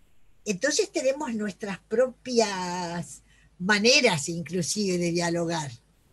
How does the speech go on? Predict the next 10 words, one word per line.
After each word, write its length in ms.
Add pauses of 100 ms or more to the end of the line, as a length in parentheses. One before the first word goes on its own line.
(500)
A 80
ver, 100 (140)
un 60
estudiante 680
que 120
escucha 500
un 140
diálogo 480
de 140
estos, 380